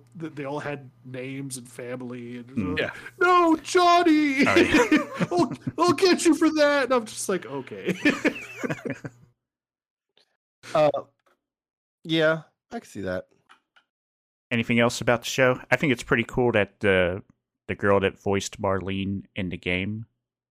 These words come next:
Speaker 2: is playing as her on the show.
Speaker 3: Yeah, that's pretty cool.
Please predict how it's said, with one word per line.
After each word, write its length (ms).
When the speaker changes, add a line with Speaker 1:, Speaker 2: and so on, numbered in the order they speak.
Speaker 2:
is 180
playing 380
as 180
her 360
on 160
the 80
show. 360
Speaker 3:
Yeah, 160
that's 140
pretty 180
cool. 260